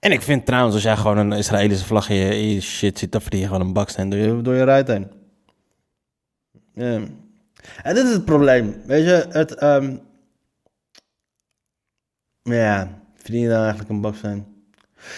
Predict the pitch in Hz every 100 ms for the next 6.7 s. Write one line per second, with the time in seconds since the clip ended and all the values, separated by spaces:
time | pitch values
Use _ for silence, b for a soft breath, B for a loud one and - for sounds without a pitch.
0 | - 247 349 330 190 214 233 208 202 190
1 | 185 - - 143 139 120 131 123 107 95
2 | 135 - 101 123 127 - - 156 156 160
3 | - 143 139 - 120 120 113 117 117 117
4 | - _ _ _ B B B 147 - -
5 | 135 160 135 120 131 131 127 113 107 98
6 | 98 95 104 98 92 -